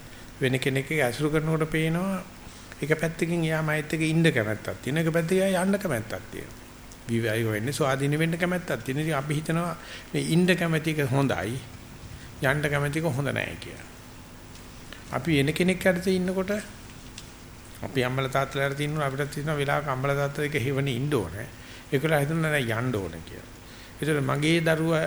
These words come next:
යන්න හදන එකට මම කැමති වුණාට මම දරුවෙක් වශයෙන් මම යන්න, මම යන්න කැමති එකට මම කැමතියි. ඉතින් මේ වගේ මේ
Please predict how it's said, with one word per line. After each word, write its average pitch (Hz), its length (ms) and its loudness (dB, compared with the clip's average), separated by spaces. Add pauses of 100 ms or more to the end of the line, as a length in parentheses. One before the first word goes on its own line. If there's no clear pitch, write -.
යන්න 151 320 2
හදන 156 280 2
එකට 151 180 -2
මම 143 180 0
කැමති 139 320 0
වුණාට 165 240 2
මම 151 240 0
දරුවෙක් 160 400 2
වශයෙන් 190 320 2
මම 175 240 0
යන්න, 175 240 0
මම 165 240 0
යන්න 175 240 0
කැමති 180 300 0
එකට 208 120 0
මම 214 220 -2
කැමතියි. 220 380 -6 (1080)
ඉතින් 147 220 0
මේ 143 120 4
වගේ 165 120 0
මේ 156 200 2